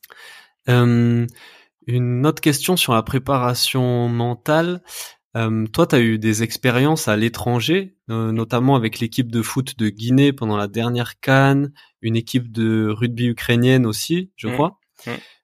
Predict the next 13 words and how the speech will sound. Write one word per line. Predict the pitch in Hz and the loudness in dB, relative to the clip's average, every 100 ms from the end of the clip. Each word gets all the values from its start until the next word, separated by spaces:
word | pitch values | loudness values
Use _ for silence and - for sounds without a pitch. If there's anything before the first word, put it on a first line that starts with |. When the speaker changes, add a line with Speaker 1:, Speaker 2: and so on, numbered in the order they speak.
| - | -4
Speaker 1:
Euh, | 113 110 110 113 | 0 2 0 -2
du | - 113 | -6 -8
coup, | - | -2
je | 170 | 2
voulais | 135 123 | 2 2
te | 117 | 0
demander | 113 117 135 160 | 0 2 2 0
comment | - 135 139 156 156 143 | 2 2 4 4 4 4
la | 117 | 2
dimension | 113 117 120 117 127 | 0 -2 -2 -2 0
interculturelle, | 123 127 117 - 110 - 113 131 156 143 - | 0 0 -4 -4 -8 -6 0 2 2 0 -6
elle | 110 107 104 | -2 -2 0
s'intègre, | - 120 117 139 139 117 - | 0 0 2 2 0 -2 -10